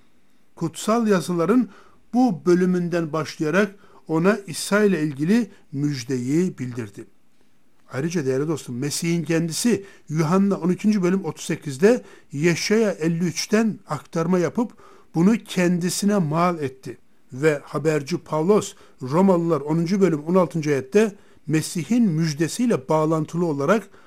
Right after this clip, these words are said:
bu bölümden alıntı yapar. Dostum, kutsal kitap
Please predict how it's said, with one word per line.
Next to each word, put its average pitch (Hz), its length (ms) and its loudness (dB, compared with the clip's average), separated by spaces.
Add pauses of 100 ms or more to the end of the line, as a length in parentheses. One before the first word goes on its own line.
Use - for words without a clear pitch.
(300)
bu 220 280 4
bölümden 156 520 2
alıntı 139 340 -4
yapar. 120 340 -8 (520)
Dostum, 196 440 0 (320)
kutsal 202 460 -2
kitap - 340 -10